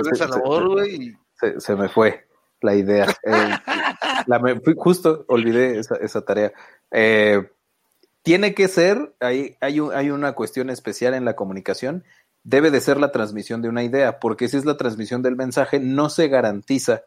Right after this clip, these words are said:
Speaker 2: esa reproducción que dices. ¿Por qué? Y ahora viene Fiesta rae. Aquí, aquí entra la cortinilla,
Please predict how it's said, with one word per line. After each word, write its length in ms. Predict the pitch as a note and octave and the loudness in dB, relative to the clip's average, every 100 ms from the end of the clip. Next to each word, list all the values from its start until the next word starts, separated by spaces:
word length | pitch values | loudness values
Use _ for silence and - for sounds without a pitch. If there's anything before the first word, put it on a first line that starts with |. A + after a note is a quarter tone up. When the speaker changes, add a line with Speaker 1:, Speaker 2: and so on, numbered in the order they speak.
| _ _ _ _ _ _ _ _ | _ _ _ _ _ _ _ _
Speaker 2:
esa 240 | - B2 C3+ | -4 2 2
reproducción 560 | A#2+ A2+ G#2 G2 A2+ | 2 0 -4 -4 -6
que 100 | G#2+ | -4
dices. 360 | B2+ D#3 C3 - | -2 -2 -4 -6
¿Por 260 | - E3 D#3+ | -2 -2 0
qué? 340 | D3+ D#3 D3+ _ _ _ - | 0 -2 -4 _ _ _ -4
Y 80 | |
ahora 200 | G2+ G#2+ A#2+ | 2 2 2
viene 280 | C3 B2+ | 2 0
Fiesta 400 | G2 C#3 D#3+ C#3 | -2 -2 0 2
rae. 720 | A2+ D3 D#3 A2+ F#2+ D#2+ - _ _ _ _ | 2 4 4 2 0 -6 -10 _ _ _ _
Aquí, 220 | G#2+ - B2 A2+ | -10 -6 -4 -2
aquí 180 | G#2+ G#2 | -4 -2
entra 180 | A#2+ B2+ | 0 0
la 140 | A2+ | 0
cortinilla, 600 | G#2 G2+ G#2 B2 E3 A3 | -2 -6 -6 -6 -4 -6